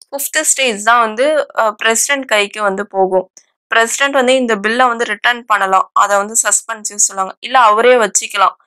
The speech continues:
அதை வந்து absolute power சொல்லுவாங்க. இல்ல ரொம்ப காலத்துக்கு எப்போ, அ, இன்டெஃபினிட்டா வச்சுக்கலாம். அதை வந்து packet power. So, இந்த மாதிரி ஒரு five states படி தான் இந்த சாதாரண மசோதா என்றது pass ஆகும். அதுக்கப்புறம் பண மசோதா, இது வந்து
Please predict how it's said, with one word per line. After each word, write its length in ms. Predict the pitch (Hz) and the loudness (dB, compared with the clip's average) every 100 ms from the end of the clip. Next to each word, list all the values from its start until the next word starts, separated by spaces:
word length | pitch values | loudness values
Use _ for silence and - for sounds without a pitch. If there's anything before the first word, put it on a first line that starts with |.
| _ _ _ | _ _ _
அதை 220 | 208 220 | 0 2
வந்து 220 | 220 254 - 196 | 4 2 2 -2
absolute 460 | - 240 247 254 | -2 -2 -2 -2
power 280 | 254 202 202 | 2 4 4
சொல்லுவாங்க. 500 | 202 196 196 190 190 _ _ _ | 0 -4 -4 -4 -6 _ _ _
இல்ல 560 | - 226 240 247 233 208 | -8 -2 4 6 6 4
ரொம்ப 340 | 202 214 233 | 0 -2 4
காலத்துக்கு 500 | 262 254 269 269 269 | 6 6 4 0 -4
எப்போ, 300 | 233 202 - 247 233 | -4 -4 -6 -4 -4
அ, 260 | - - | -6 -6
இன்டெஃபினிட்டா 880 | 202 196 202 226 262 254 - 254 247 | -6 -6 -8 -2 2 2 0 -6 0
வச்சுக்கலாம். 560 | 254 247 - - 196 - | 0 0 -2 -4 0 0
அதை 220 | - 214 226 | 0 -2 -2
வந்து 220 | 220 247 | -6 -4
packet 460 | 214 208 - 226 - | -2 -2 -2 -10 -2
power. 420 | 196 190 185 - _ _ _ | 0 2 0 -2 _ _ _
So, 180 | - 277 | -6 -2
இந்த 140 | 262 247 | 0 2
மாதிரி 240 | 233 285 | 4 4
ஒரு 200 | 269 214 - | 4 2 2
five 220 | 226 254 | 2 2
states 460 | 277 - 254 254 - | -2 -4 -4 -4 -4
படி 200 | 240 214 | -4 0
தான் 160 | 254 | -2
இந்த 180 | 285 240 | 0 -2
சாதாரண 560 | 214 214 214 226 226 240 | 2 2 2 0 -2 -2
மசோதா 580 | 208 190 196 196 208 - | -2 -2 -2 2 0 0
என்றது 420 | 220 202 202 226 | -8 -6 -6 -2
pass 340 | 196 190 190 | 0 2 -2
ஆகும். 320 | 185 180 - _ - - _ | -4 -4 -6 _ -20 -20 _
அதுக்கப்புறம் 580 | - 233 262 254 262 277 | -2 -2 0 0 0 0
பண 260 | 226 220 262 | 2 2 2
மசோதா, 680 | 277 233 214 202 196 202 - | 0 -2 0 2 4 4 0
இது 200 | 233 254 | -10 -4
வந்து 300 | 254 240 262 | -2 0 2